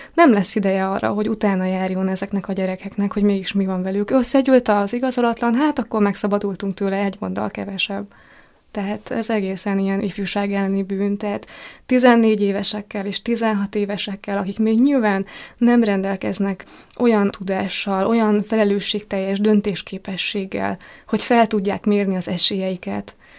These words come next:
Ezt megcsinálni velük, hogy egyrészt bebetonozni, másrészt meg utcára tenni, vagy gyakorlatilag mindent megtenni annak érdekében, hogy utcára kerüljenek.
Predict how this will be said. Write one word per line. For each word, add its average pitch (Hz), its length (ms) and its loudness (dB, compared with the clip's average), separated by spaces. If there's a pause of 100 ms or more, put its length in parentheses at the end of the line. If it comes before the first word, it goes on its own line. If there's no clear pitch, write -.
(280)
Ezt 247 260 0
megcsinálni 214 680 2
velük, 190 340 -4
hogy 190 100 -10 (100)
egyrészt 208 420 -2
bebetonozni, 202 920 -2
másrészt 202 480 -2
meg 196 260 -4
utcára 220 640 0
tenni, 202 440 2
vagy 190 280 -4
gyakorlatilag 208 580 0
mindent 208 300 2
megtenni 196 400 -2
annak 196 220 -4
érdekében, 208 460 -6
hogy 180 80 -8
utcára 226 380 -6
kerüljenek. 226 540 -4